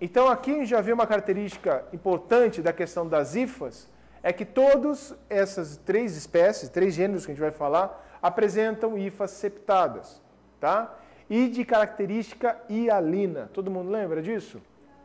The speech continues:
Tá? Hialina é a característica mais esbranquiçada, tá? Que a gente consegue observar por meio da coloração com a potassa, tá? Que é justamente o cloreto de potássio que a gente utiliza pra, é, hidro-,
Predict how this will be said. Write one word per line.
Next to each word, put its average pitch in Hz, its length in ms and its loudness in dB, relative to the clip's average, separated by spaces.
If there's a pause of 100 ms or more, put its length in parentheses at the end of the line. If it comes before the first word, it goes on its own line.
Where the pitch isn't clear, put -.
(380)
Tá? 160 400 -2
Hialina 196 360 2
é - 20 -4
a - 20 -6
característica 196 420 -8
mais 208 180 0
esbranquiçada, 170 920 -2 (560)
tá? 156 160 -2
Que 175 80 -16
a 160 60 -16
gente 170 160 -10
consegue 180 320 -4
observar 175 840 -2
por 196 120 0
meio 180 200 4
da 175 120 2
coloração 175 760 0 (340)
com 185 300 2
a 190 100 4
potassa, 185 760 0 (260)
tá? 156 220 -2
Que - 100 -8
é 147 60 -2
justamente 156 420 -4
o - 20 -14
cloreto 156 280 0
de 160 60 -14
potássio 165 440 2
que 170 60 -6
a 160 40 -4
gente 165 120 -8
utiliza 196 520 -4 (800)
pra, 185 320 2 (320)
é, 156 800 2
hidro-, 131 400 -6